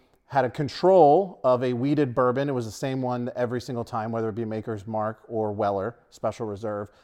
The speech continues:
fifteen minutes before. No spicy foods, no, uh, awkward flavors, bitters, anything like that. Have the sample, get the control, head-to-head, write the notes on the first round for some of the tasting profiles.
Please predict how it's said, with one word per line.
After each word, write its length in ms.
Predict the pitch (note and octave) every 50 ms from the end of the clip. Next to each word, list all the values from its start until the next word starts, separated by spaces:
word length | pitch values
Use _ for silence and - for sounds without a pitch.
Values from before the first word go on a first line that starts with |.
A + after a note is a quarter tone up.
| _ _
fifteen 520 | _ _ - E3+ E3 E3+ - F#3 F3+ E3
minutes 240 | D3+ C#3+ C#3 C3+ -
before. 500 | - - C3 - - A#2+ G#2+ F2+ F2+ - -
No 120 | A#2+ A2+
spicy 440 | G#2 - - A#2+ A#2 G#2+ - B2 A2+
foods, 580 | - _ F3+ G3 G#3 G#3 G#3 G3 E3+ - - - _ _ _ _ _ _ _
no, 500 | C3+ C3 B2+ B2 B2 A#2+ A#2+ A#2 A#2 A#2+ -
uh, 300 | A#2+ A#2 A2+ A2+ A2+ G2+ - - _ _ -
awkward 840 | - - - A#2+ A#2+ B2 - - C3+ C3 B2 A#2+ A#2+ A2+ A#2 B2+ - _
flavors, 520 | _ - E3 E3+ F3 D#3+ D#3+ E3+ D#3+ D3+ B2+
bitters, 480 | B2 D#3 D#3 D3 D3+ D3 C#3+ C3+ A#2+
anything 300 | D3 C#3 C3+ A#2+ C3+ B2+
like 180 | B2 A#2+ A#2 -
that. 380 | E3+ F3 F3+ F#3 - - _ - _ _ _ _ _ _ _ _ _
Have 220 | - A#2+ A#2+ A2+
the 60 | B2
sample, 640 | - - D#3+ D#3+ D#3+ - - D#3 D3+ D3+ D3 D3 - - _ _ _ _ _ _ _ _ C3
get 180 | C#3 B2 -
the 100 | - A#2
control, 800 | - - C#3+ B2 - E3 E3+ E3 E3 D#3+ D#3 D#3 D3+ D3+ - - - _ _ _
head-to-head, 640 | - D3 D3 C3 C#3+ C3+ C3+ C#3 C3+ C3 B2 B2 A2+
write 200 | A2+ A#2 B2 A#2+
the 80 | - B2+
notes 200 | B2+ B2+ B2 -
on 80 | C3
the 60 | A#2+
first 260 | - - C3+ B2+ - -
round 240 | C#3 B2+ B2+ B2
for 120 | - C3+ A2+
some 140 | - C3 A#2+
of 80 | A2 G#2+
the 60 | -
tasting 320 | - C#3 B2+ - - C3 A2
profiles. 580 | - C3 B2 - C3+ B2 B2 B2 B2 A#2+ A#2+